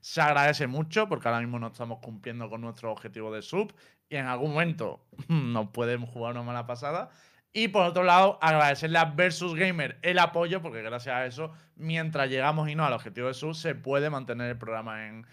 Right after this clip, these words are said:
en antena. Así que muchas gracias a Versus, que ya sabéis que tenéis ahí los mejores precios para renovar periféricos, ordenadores y todo lo que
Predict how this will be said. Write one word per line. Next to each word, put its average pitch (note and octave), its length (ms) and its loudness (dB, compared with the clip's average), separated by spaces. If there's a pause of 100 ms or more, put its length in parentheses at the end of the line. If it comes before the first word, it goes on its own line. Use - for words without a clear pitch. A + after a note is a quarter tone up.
(140)
en A#2 100 -12
antena. C3 320 -4
Así D#3+ 160 -8
que B2+ 80 -10
muchas C3+ 300 -8
gracias C3 260 -6
a B2 60 -2
Versus, C#3 340 -8
que B2 100 -12
ya A#2+ 100 -6
sabéis A#2+ 220 -6
que B2 80 -14
tenéis A#2+ 280 -8
ahí B2 280 -8 (300)
los F#3 320 2
mejores F3 440 -4
precios E3 420 -4
para C#3+ 180 2
renovar A#2+ 400 -4
periféricos, F3 800 0
ordenadores D#3+ 680 -2 (220)
y C#3 100 -12
todo D#3+ 260 0
lo E3+ 220 0
que G3 240 0